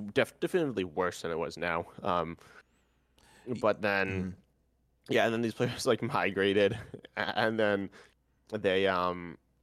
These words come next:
Speaker 1: and then they, like, didn't work, and then they, like, started complaining. Uh,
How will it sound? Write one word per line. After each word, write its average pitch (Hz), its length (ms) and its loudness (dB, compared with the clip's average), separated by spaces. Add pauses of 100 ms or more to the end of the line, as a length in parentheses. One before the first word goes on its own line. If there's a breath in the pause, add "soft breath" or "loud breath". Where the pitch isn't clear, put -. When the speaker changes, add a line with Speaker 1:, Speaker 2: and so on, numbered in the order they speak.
(400)
Speaker 1:
and 110 100 -4
then 104 200 0
they, 95 160 2
like, 104 160 2
didn't 120 180 -2
work, 95 240 4
and 107 140 -2
then 95 80 -2
they, 95 120 4
like, 87 140 0
started 82 240 -10
complaining. 85 480 -6 (600 soft breath)
Uh, 85 720 2